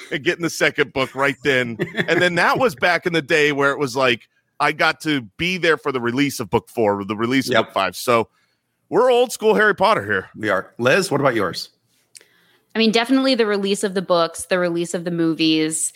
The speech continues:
Speaker 3: You know, it was always in the summer, usually the books came out. So I would, like, wait in line to get the book and then just read it in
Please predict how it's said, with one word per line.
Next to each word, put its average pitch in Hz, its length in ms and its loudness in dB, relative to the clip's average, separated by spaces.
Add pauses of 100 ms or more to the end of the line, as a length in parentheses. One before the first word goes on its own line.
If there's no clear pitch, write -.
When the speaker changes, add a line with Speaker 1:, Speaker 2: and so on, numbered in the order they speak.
(340)
Speaker 3:
You - 80 -4
know, 170 120 2
it 151 200 2
was 165 180 -2 (100)
always 214 320 0
in 214 100 2
the 190 60 0
summer, 202 380 0
usually 254 400 0
the 233 80 -4
books 254 280 -4
came 262 220 0
out. 269 360 0
So 170 260 0
I 170 140 2
would, 170 100 0
like, 165 160 0
wait 175 300 0
in 185 100 0
line 170 260 2
to 185 100 -8
get 175 180 -2
the 170 60 -4
book 160 360 0
and 170 100 -4
then 160 140 0
just 156 200 -4
read 170 220 0
it 160 240 -2
in 156 540 -2